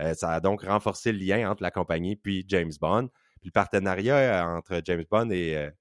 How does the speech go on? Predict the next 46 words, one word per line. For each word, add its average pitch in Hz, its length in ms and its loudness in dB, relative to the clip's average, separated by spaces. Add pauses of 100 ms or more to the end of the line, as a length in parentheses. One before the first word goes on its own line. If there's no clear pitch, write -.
(120)
Aston - 280 -4
Martin 98 400 0
a 110 100 -4
contribué 92 360 -4
à 127 80 2
renforcer 95 380 -6
l'image 107 320 -2
de 104 40 -8
la 80 120 -2
marque 101 220 -4 (280)
en 80 80 -14
tant 82 100 -8
que - 80 -14
symbole 90 300 0
de 85 80 -2
luxe, 87 400 -4 (400)
hein, 104 140 -8 (180)
sophistication, - 920 -4
performance. 87 580 -4 (520)
Puis, 214 320 4
euh, 156 260 8
bien 123 400 2
qu'Aston 127 380 -2
Martin 120 340 0
soit 131 140 0
la 95 100 2
plus 110 180 -8
emblématique, 98 680 -2
euh, 82 80 2
Bond, 92 300 4
il - 20 -4
y 87 40 -2
a 76 40 -6
quand 80 180 -2
même 98 220 -2
eu 104 160 -2
des 78 140 -6
B 67 80 -10
M 78 200 -4
W, 76 400 -4
des 82 120 -6
Lotus, 71 360 -8
des 73 120 -10
Toyota, 71 360 -8
des 76 240 -8
Ford, 65 280 -8